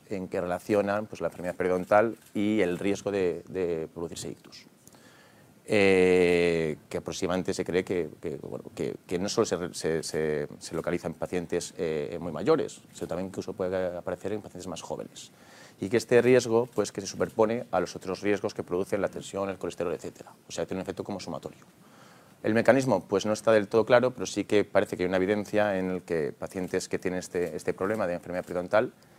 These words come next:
tienen una inflamación, una inflamación, pues, eh, continua, que ya lleva mucho, mucho tiempo, incluso a veces lo lleva durante décadas,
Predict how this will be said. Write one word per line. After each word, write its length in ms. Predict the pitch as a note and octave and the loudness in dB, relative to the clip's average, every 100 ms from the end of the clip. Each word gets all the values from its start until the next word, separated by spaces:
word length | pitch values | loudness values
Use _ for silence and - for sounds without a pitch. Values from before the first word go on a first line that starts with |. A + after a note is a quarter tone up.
| _ - | _ -8
tienen 320 | F2+ F2+ F#2 | -4 0 0
una 140 | F#2 | 0
inflamación, 640 | F2+ G2 F#2 - A2+ G#2+ - - - | -2 0 -2 2 4 2 -2 -18 -12
una 160 | F#2 F2 | -6 -4
inflamación, 460 | - F2 F#2+ F2+ | -2 0 0 -2
pues, 240 | - C#2+ - | -4 -10 -6
eh, 540 | G#1+ G1+ G1+ - - - - - | -4 -4 -6 -8 -8 -10 -14 -10
continua, 720 | - F2 B2+ A#2+ G#2+ G#2 G2 - - - | -8 -2 4 6 6 4 0 -8 -12 -6
que 140 | E2 D#2+ G2+ | -4 -4 0
ya 140 | E2+ | 4
lleva 160 | F#2 F2 | 6 4
mucho, 340 | F2+ A2 F#2+ | 2 -2 -2
mucho 180 | F#2+ F2+ | -6 -6
tiempo, 460 | - A2+ G2+ G2+ F#2 | -4 -2 0 0 -2
incluso 220 | - - | -8 -6
a 40 | |
veces 180 | F2+ F2 | -4 -2
lo 100 | E2 | -2
lleva 200 | E2+ E2 | 0 2
durante 240 | E2 E2 F#2 | 0 0 0
décadas, 440 | G#2+ G2 G#2 - | 2 2 0 -4